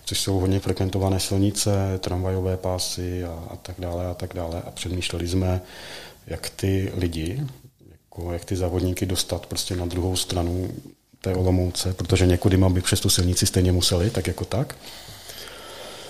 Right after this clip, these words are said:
No a lávka, lávka do Šantovky, ta se prostě jako nabízí. To je prostě ideální most přes celou tuhletu třídu. A,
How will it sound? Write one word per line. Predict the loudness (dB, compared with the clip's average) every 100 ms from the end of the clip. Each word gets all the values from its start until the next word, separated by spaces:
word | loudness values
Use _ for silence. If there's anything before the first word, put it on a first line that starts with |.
| -18 -20 -20 0
No | 8 10 10 10
a | 10 12 10 8 4 -4 -12 -14 -18 -20 -16 6
lávka, | 8 8 6 8 10 8
lávka | 8 6 2
do | 4
Šantovky, | 6 6 4 2 -2
ta | -2
se | -6 -6
prostě | -4 -2
jako | -2 2
nabízí. | 2 2 -2 -6 -10
To |
je | -10 -10
prostě | -12 -12 -6
ideální | -2 0 0 0 0
most | 0 2 -2 -2
přes | -8 -6
celou | -6 -6
tuhletu | -6 -6 -4 -6
třídu. | -4 -4 -2 -2 -2 -4 -12 -20 -20 -20 -20 -20 _ _ -20 -16 -10 -4
A, | -2 -2 -4